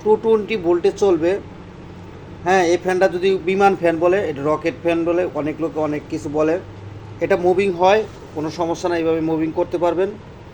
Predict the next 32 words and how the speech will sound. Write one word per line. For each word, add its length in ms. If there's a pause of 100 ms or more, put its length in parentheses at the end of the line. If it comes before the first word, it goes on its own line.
(680)
আর 180 (120)
এটার 260 (100)
এই 160
জায়গায় 420
নকটা 380
আমরা 160
পাই 240
নাই, 220 (160)
এটার 300
মধ্যে 200
সামনে 380
অবশ্যই 520 (540)
জালি 240
থাকে, 280 (120)
এটার 180
মধ্যে 200
জালিটা 340
আমরা 180
পাই 220
নাই। 180 (720)
যে 120
অবস্থায় 440
পাইছি 320
ঠিক 180
এই 100
অবস্থায় 420
যদি 160
কোনো 240
ভাই 220
লাগে 300
আমাদের 360
কাছ 140